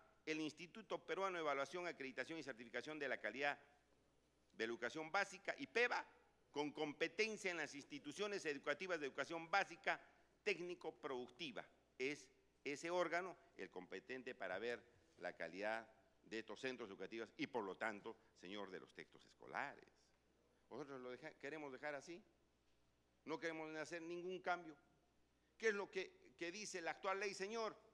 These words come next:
Que el Ministerio de Educación pone los parámetros,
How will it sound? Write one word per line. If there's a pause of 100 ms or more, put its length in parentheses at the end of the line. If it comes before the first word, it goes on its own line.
(360)
Que
el
Ministerio
de
Educación (460)
pone
los
parámetros,